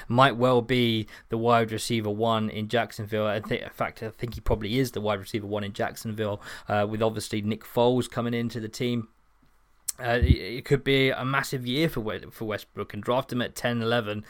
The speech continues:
<laughs> in round ten, eleventh pick. You're really not gonna go wrong, really, getting someone like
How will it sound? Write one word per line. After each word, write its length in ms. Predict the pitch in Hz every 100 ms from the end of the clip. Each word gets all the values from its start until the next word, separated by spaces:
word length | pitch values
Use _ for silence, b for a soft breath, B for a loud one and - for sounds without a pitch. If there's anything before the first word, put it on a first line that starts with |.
| b b
<laughs> 360 | b b 117 156
in 720 | 123 - 123 - 107 120 113
round 260 | 127 120
ten, 360 | - 123 117 113
eleventh 340 | 120 120 107
pick. 260 | - 123 104
You're 120 | 110
really 200 | 117 117
not 200 | 117 110
gonna 180 | - 107
go 160 | 107 101
wrong, 260 | 113 107
really, 360 | 104 110 98 98
getting 320 | - 98 104
someone 340 | - 107 101
like 240 | 104 104